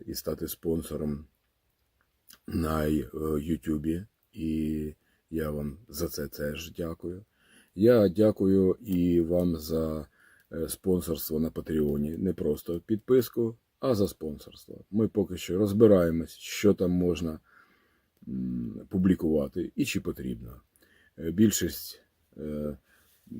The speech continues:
поважаємих нами, е, блогерів просто допомагають спростити підтримку каналу. Отже, я дякую вам за підтримку, за підтримку наших проєктів, за підтримку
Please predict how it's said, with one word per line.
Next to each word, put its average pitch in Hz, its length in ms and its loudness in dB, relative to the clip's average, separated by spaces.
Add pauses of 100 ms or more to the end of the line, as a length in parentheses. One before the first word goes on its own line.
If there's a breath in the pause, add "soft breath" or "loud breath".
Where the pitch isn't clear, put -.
(280)
поважаємих 85 1000 6
нами, 82 520 -2 (580)
е, 76 560 -6
блогерів 127 840 4 (280)
просто 139 600 4 (480)
допомагають 90 840 0 (180)
спростити 85 840 -2 (340)
підтримку 71 800 -6 (360)
каналу. 73 560 -6 (680)
Отже, 82 580 -2 (120)
я 82 220 0
дякую 80 380 0
вам 73 200 -6
за 76 140 -8
підтримку, 82 760 -6
за 82 140 -10
підтримку 80 540 -8
наших 69 380 -8
проєктів, 71 640 -10
за 76 140 -8
підтримку 73 640 -14